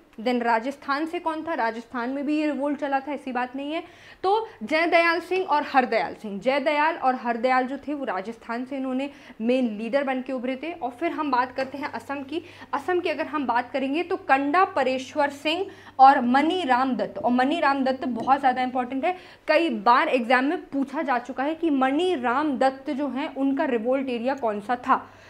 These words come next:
तो ऑप्शन आपको दे देंगे, नागालैंड, मणिपुर, मिर-, अ, मिजोरम, अरुणाचल प्रदेश।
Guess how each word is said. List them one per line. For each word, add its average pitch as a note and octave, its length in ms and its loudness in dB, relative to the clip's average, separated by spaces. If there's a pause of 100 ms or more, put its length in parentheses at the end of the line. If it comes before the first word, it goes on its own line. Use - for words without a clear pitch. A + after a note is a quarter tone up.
(120)
तो B3 60 -2
ऑप्शन B3+ 320 0
आपको C#4 280 -2
दे C#4 140 -2
देंगे, D#4 420 -4
नागालैंड, B3+ 640 -2 (100)
मणिपुर, B3+ 640 -2
मिर-, A#3 240 -4
अ, A3 140 -6 (680)
मिजोरम, C4 500 0
अरुणाचल B3+ 560 -2
प्रदेश। B3 400 -4